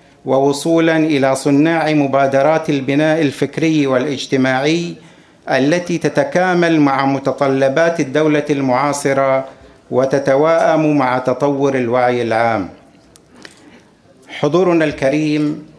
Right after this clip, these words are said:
إن من دواعي وأهمية احتفاءنا بشخصية وإنجازات سماحة العلامة السيد علي السيد ناصر السلمان حفظه الله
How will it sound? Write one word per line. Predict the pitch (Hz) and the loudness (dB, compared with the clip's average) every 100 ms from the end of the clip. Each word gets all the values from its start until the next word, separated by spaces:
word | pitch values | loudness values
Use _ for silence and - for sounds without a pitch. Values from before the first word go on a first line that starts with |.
| - - - - - | -20 -20 -20 -16 -4
إن | 139 139 139 135 143 | -2 0 0 0 2
من | 135 131 | 2 2
دواعي | 139 160 185 180 160 160 151 | 2 2 2 2 2 2 2
وأهمية | 135 143 123 135 143 165 170 160 | 2 0 0 2 2 4 2 0
احتفاءنا | 139 - 139 - 165 175 160 151 147 | -2 -4 -4 0 2 2 2 2 2
بشخصية | 135 - 131 - 165 160 160 | 0 -2 -4 -4 -2 0 0
وإنجازات | 143 139 139 127 123 143 135 160 160 | 0 0 0 0 0 0 0 0 0
سماحة | 143 - 131 151 139 139 | -2 -2 0 0 -2 -4
العلامة | 131 123 123 131 147 131 110 98 - - - - _ - - | 0 0 2 2 2 0 -2 -6 -14 -20 -20 -20 _ -10 -6
السيد | 147 - 156 156 139 | -4 -2 0 0 0
علي | 139 143 139 110 120 | -2 -2 -2 -4 -6
السيد | - - 147 139 131 | -8 -2 -2 0 0
ناصر | 143 147 147 127 | 0 0 0 0
السلمان | 123 - 131 123 135 135 | 0 -2 -2 0 0 -2
حفظه | 107 120 - 139 123 117 | -4 -6 -4 -2 -2 -2
الله | 117 151 170 | -2 0 0